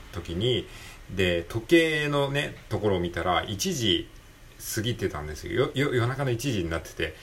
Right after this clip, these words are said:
それがちょっとびっくりして、「え、もうこんな時間なの？」みたいな。わかりますか？つまりその三時間何分っていう、そ-、そこだけ見てたので、なんか現実の時間が何時なのかよく分かってなかったんですよ。ま、で、よく分かってなかったっていうか、全然気にしてなくて、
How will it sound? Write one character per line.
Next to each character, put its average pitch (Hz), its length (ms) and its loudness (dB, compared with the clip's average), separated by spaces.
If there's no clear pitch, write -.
そ - 160 0
れ 147 80 2
が 139 100 4
ち 135 120 -2
ょ - 20 -4
っ - 20 -10
と 92 60 -4
び 95 160 -2
っ - 20 -10
く - 160 0
り 98 80 2
し - 60 -8
て、 80 260 -6
「え、 147 80 0
も 131 120 2
う - 20 -10
こ 139 140 -4
ん 151 40 -2
な 160 60 0
時 151 60 -4
間 147 160 0
な 131 100 0
の？」 90 100 -2
み 78 80 -8
た - 80 -8
い - 40 -8
な。 - 60 -10
わ 101 80 -4
か 98 80 4
り 110 60 6
ま 104 80 2
す - 80 -8
か？ 80 220 -4
つ - 160 -2
ま 98 80 4
り 85 80 0
そ 95 100 -4
の 87 80 0
三 170 240 2
時 185 80 0
間 104 160 4
何 131 180 2
分 98 180 0
っ - 20 -4
て 90 100 -2
い 85 40 4
う、 85 40 2
そ-、 - 160 -6
そ 131 140 0
こ 156 100 4
だ 165 140 4
け 165 100 0
見 151 100 0
て 123 140 2
た 85 140 -2
の 80 100 -4
で、 80 240 0
な 110 100 0
ん 90 60 -4
か - 260 0
現 143 200 4
実 165 200 -2
の 151 140 0
時 123 100 0
間 143 220 2
が 135 100 2
何 143 220 2
時 104 80 2
な 87 60 2
の 82 40 -2
か - 100 0
よ 120 120 4
く 101 80 0
分 87 80 0
か 127 80 4
っ - 80 -4
て 95 120 0
な 90 120 0
か 87 80 -4
っ - 40 -8
た 78 120 -6
ん 78 40 -8
で 73 60 -8
す - 40 -12
よ。 - 80 -8
ま、 107 200 -6
で、 98 140 0
よ - 140 4
く 127 80 2
分 - 80 2
か 113 60 0
っ - 40 -4
て 98 80 -2
な 85 80 0
か 82 60 -2
っ 80 40 -2
た 82 100 -8
っ - 20 -8
て 85 100 -4
い 85 40 -4
う - 20 -10
か、 85 80 -4
全 117 220 2
然 127 120 -2
気 127 100 -4
に 127 100 2
し - 80 -6
て 120 40 -2
な 117 100 2
く - 80 -6
て、 - 240 -2